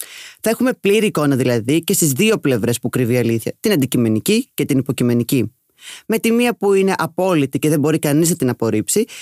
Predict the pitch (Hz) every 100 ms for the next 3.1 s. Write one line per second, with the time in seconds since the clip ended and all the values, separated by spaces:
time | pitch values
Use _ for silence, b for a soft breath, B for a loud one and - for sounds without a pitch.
0 | B - 185 180 185 208 - 165 208 -
1 | 190 202 180 147 - 208 220 190 170 156
2 | 165 170 165 151 165 165 165 147 143 143
3 | 113